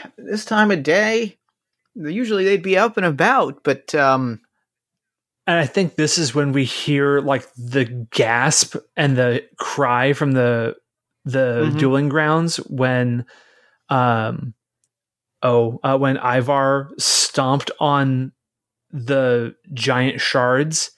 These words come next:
Speaker 2: and, like, speared the Jarl right through the middle.
Speaker 1: When Leif did it.
Speaker 2: Oh, Leif. Yeah, Leif. Sorry.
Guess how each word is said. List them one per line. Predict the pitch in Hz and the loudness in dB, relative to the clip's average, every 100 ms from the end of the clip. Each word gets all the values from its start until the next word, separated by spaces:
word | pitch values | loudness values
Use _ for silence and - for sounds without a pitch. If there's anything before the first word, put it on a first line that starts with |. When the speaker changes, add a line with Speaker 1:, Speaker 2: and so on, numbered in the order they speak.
| _ _ - | _ _ -6
Speaker 2:
and, | 147 | -2
like, | 139 131 | 0 0
speared | - - - 143 139 139 | 0 -2 -2 0 0 0
the | 139 127 | 0 0
Jarl | 117 123 135 | 0 2 2
right | 127 117 | 2 0
through | 135 | 0
the | 123 | -2
middle. | 117 120 139 | -2 -2 0
Speaker 1:
When | 147 147 | 0 2
Leif | 156 - | 0 0
did | 104 | -4
it. | - _ _ _ _ _ _ _ _ _ _ _ _ _ | -4 _ _ _ _ _ _ _ _ _ _ _ _ _
Speaker 2:
Oh, | 160 | 0
Leif. | 151 127 | 0 0
Yeah, | 139 117 | -2 0
Leif. | 123 - - - | -2 -4 -8 -20
Sorry. | - 123 113 | -4 -2 -2